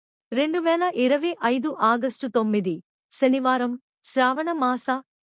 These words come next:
శ్రావణ నక్షత్ర, పౌర్ణమి యోగం ఉన్న ఈ రోజు వెంకటేశ్వర స్వామికి అతి ప్రీతికరమైన శుభదినం. విశేష పూజలు, సేవలు చేయడం వల్ల ఆరోగ్యం, ఐశ్వర్యం, భక్తి,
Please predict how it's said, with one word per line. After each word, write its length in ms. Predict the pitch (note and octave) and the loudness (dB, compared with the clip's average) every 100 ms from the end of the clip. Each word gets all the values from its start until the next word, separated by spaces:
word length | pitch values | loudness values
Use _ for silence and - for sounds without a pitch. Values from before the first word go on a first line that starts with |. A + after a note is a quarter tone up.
| - | -12
శ్రావణ 480 | - C4+ C#4 D#4+ E4+ | 0 2 2 0 -2
నక్షత్ర, 520 | D#4 - - G#3 G#3 G3 - _ _ | -2 -2 -4 -2 -4 -6 -10 _ _
పౌర్ణమి 440 | C#4 D#4+ E4+ F4 F4+ | 2 4 0 -2 0
యోగం 360 | B3+ B3 C4+ C4 | 4 4 2 0
ఉన్న 180 | A3+ B3 B3 | 0 -2 -2
ఈ 80 | A#3+ A#3+ | -2 2
రోజు 300 | G#3 F#3 F3+ D3 - _ _ _ _ _ _ _ _ G#3 | 2 0 -4 -8 -12 _ _ _ _ _ _ _ _ -2
వెంకటేశ్వర 720 | B3+ D4+ F#4 F#4+ F#4+ F4 E4+ | -2 0 0 0 -2 -2 -2
స్వామికి 540 | E4 - B3 B3 A3+ C#4+ - | -2 0 0 0 -2 -6 -2
అతి 220 | A3 C4 | -2 -2
ప్రీతికరమైన 800 | B3 C4 C#4 E4 D#4+ D4 C4 B3+ C#4+ | -2 -2 0 0 0 0 0 -2 -4
శుభదినం. 600 | - A3 G3 F#3 F3+ D#3+ G3+ _ _ _ _ _ _ _ _ - | -2 -2 0 -2 -4 -6 -14 _ _ _ _ _ _ _ _ -6
విశేష 420 | C4 - G4 G4+ F#4+ | -4 0 0 0 -2
పూజలు, 500 | - C4+ A#3 B3+ A#3 C#4 _ - | 0 0 2 0 0 -4 _ -12
సేవలు 440 | - D4+ E4+ G4 | -2 0 2 0
చేయడం 420 | F#4+ D#4+ C#4 C4 B3+ | 0 0 2 2 0
వల్ల 180 | A#3 B3+ C#4 | 0 0 0
ఆరోగ్యం, 560 | G#3+ A3 A#3+ B3 A3 G#3 A#3 _ _ | 0 2 2 2 0 -2 -4 _ _
ఐశ్వర్యం, 640 | A#3+ D4+ D#4+ - C#4 C4 C4 D#4+ _ - | 0 0 -2 -4 -2 -2 -4 -8 _ -6
భక్తి, 420 | F#3+ A#3 - C#4+ | 0 0 0 -2